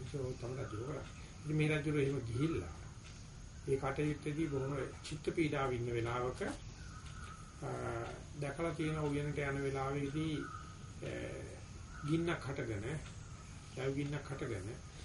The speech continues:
ඒ ගින්න යම් තැනක දවාගෙන ගියොත් ආයේ එන්නේ නැහැ කියලා. ගින්නක් දැවිලා ගියොත්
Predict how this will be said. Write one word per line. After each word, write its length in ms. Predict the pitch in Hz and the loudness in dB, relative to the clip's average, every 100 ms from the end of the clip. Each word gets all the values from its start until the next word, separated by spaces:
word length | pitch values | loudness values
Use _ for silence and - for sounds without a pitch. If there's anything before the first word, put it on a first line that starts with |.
| - | -4
ඒ 160 | 160 165 | 2 2
ගින්න 320 | 127 135 151 | 2 0 2
යම් 280 | 190 160 135 | 2 2 0
තැනක 340 | 151 165 160 - 165 151 - - - - | 0 -2 -2 0 0 0 -4 -8 -10 -10
දවාගෙන 640 | 131 123 135 151 156 151 147 123 | -4 0 4 6 6 6 4 2
ගියොත් 340 | 120 170 220 - - | 4 4 2 -4 -6
ආයේ 340 | 135 151 190 - | -2 2 2 4
එන්නේ 240 | 175 196 | 6 4
නැහැ 240 | 110 82 | 4 -4
කියලා. 300 | - - - - - - - - - - - - - | -8 -10 -10 -10 -10 -10 -10 -10 -10 -10 -8 -8 -8
ගින්නක් 460 | - 131 131 139 143 - | -4 -2 0 0 -2 -2
දැවිලා 420 | 117 120 131 113 | 0 0 0 0
ගියොත් 340 | 113 143 226 | 2 2 2